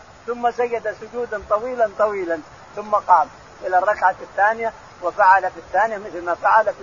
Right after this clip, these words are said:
الأولى". القراءة الأولى أطول من الثانية، والسجدة الثانية أطول من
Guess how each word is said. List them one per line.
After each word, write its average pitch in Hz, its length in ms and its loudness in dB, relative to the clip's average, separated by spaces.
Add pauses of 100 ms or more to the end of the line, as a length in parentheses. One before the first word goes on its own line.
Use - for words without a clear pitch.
الأولى". 165 420 -4 (960)
القراءة 196 560 0
الأولى 220 360 -2
أطول 202 360 -2
من 190 120 -12
الثانية، 165 440 0 (420)
والسجدة 202 520 -6
الثانية 214 540 0
أطول 208 240 -4
من 196 160 -8